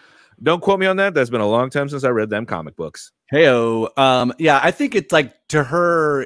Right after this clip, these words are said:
Speaker 2: it's, like, her life, especially, like, you know, I mean, Loki says,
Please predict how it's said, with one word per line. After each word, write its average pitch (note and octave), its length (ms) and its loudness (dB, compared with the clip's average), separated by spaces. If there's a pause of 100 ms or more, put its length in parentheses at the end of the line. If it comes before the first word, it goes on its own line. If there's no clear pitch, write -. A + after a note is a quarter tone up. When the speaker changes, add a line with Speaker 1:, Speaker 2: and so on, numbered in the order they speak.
(100)
Speaker 2:
it's, C3+ 320 -6
like, A#2+ 280 -4
her D#3 260 -6
life, B2+ 480 -4
especially, D#3 400 -6
like, A#2+ 280 -4
you B2 140 -8
know, G#2+ 340 -6 (600)
I B2+ 80 -8
mean, A#2+ 280 -4
Loki C#3 380 -2
says, A#2+ 800 -6